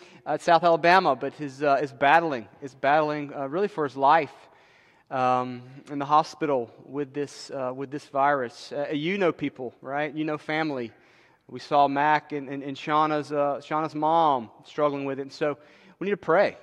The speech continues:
We need to pray for people. Um, we, we need to pray for our, uh, our schools. Uh, I know it's,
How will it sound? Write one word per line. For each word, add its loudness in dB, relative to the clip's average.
We -16
need -12
to -14
pray -6
for -14
people. -16
Um, -2
we, -2
we 0
need 2
to 2
pray 6
for 2
our, 10
uh, 8
our 4
schools. -6
Uh, -18
I 2
know 6
it's, -2